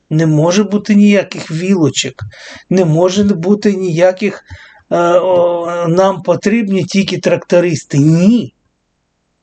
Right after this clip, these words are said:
Ні. Тоді хай замміністра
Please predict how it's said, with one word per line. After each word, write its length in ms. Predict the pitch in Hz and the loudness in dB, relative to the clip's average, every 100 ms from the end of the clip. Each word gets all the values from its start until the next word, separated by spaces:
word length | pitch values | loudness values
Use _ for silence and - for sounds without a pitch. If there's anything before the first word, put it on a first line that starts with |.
| _ _ _ - _ | _ _ _ -20 _
Ні. 640 | 160 185 208 240 196 120 _ _ _ _ _ _ _ _ _ _ _ _ _ _ | 0 4 4 4 0 -8 _ _ _ _ _ _ _ _ _ _ _ _ _ _
Тоді 340 | 196 151 202 | 0 2 0
хай 240 | 214 220 190 | 2 0 0
замміністра 920 | 156 208 208 208 202 262 240 208 | 0 0 2 2 4 4 2 -2